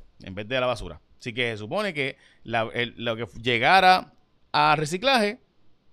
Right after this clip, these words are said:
pues, llegó la mitad a reciclaje, la mitad a la basura, al vertedero. Pero los alcaldes dicen que hay que darle más chavos pa, pa reciclaje. Como si no hubiéramos dado ochocientos millones ya para eso.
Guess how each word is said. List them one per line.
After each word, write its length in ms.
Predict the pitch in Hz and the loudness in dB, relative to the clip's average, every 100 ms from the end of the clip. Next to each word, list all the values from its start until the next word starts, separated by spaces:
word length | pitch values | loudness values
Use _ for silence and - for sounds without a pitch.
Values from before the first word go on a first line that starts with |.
| - | 4
pues, 260 | 117 104 92 | 4 4 -2
llegó 460 | 107 139 185 - - | -2 -2 -2 -4 -8
la 140 | 104 | -6
mitad 360 | 104 98 143 - | -4 0 0 0
a 80 | 139 | -4
reciclaje, 540 | 156 170 208 202 - | -4 -2 2 2 0
la 160 | - 117 | -4 -4
mitad 400 | 101 95 135 135 _ _ - - - - | -4 -4 -4 -6 _ _ -20 -20 -20 -8
a 340 | 113 120 117 - _ - _ _ | -2 -2 -4 -10 _ -20 _ _
la 140 | 117 | 0
basura, 340 | 101 95 110 | 0 0 -4
al 60 | 87 | -4
vertedero. 500 | 98 107 101 101 82 - - - - - - _ _ - - _ - - _ - - _ | -6 -4 -4 -4 -6 -16 -20 -20 -20 -20 -20 _ _ -20 -20 _ -20 -20 _ -20 -20 _
Pero 160 | 147 | -6
los 100 | 143 | -4
alcaldes 340 | 127 120 143 156 | -4 -4 -8 -6
dicen 140 | 175 | -8
que 60 | 131 | -8
hay 60 | |
que 60 | 110 | -6
darle 180 | 127 127 | -6 -6
más 140 | 131 | -8
chavos 240 | - 156 - | -6 -6 -6
pa, 240 | 104 85 | -8 -6
pa 100 | 107 | -8
reciclaje. 420 | 95 85 78 - - - - - - - _ | -10 -12 -14 -16 -20 -20 -18 -18 -20 -20 _
Como 200 | 120 98 | -16 -14
si 80 | 104 | -12
no 80 | |
hubiéramos 280 | 117 123 123 | -8 -8 -6
dado 220 | 117 117 | -4 -4
ochocientos 440 | 107 98 95 98 104 | -4 -8 -12 -12 -12
millones 300 | 101 98 87 | -12 -14 -8
ya 100 | 90 | -10
para 180 | 82 71 | -10 -18
eso. 180 | - | -20